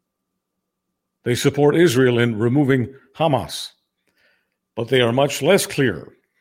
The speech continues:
that no peace is possible without the removal of Benjamin Netanyahu and his henchmen. Yet both can be true.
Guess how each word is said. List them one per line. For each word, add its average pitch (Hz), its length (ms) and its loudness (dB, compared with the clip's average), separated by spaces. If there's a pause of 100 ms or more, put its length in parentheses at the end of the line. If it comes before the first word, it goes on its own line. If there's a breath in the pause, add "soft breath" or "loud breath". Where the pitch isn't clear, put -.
(960)
that 107 180 -8
no 170 240 4
peace 143 340 -2
is 123 140 -2
possible 85 560 -8 (200 soft breath)
without 135 360 -2
the 127 100 -4
removal 120 800 0 (560)
of 101 140 -10
Benjamin 135 400 0
Netanyahu 131 800 -2 (680)
and 104 160 -10
his 131 220 -6
henchmen. 127 460 -10 (1900)
Yet 120 340 -4
both 131 300 -4
can 123 240 -4
be 127 120 -4
true. 127 420 -10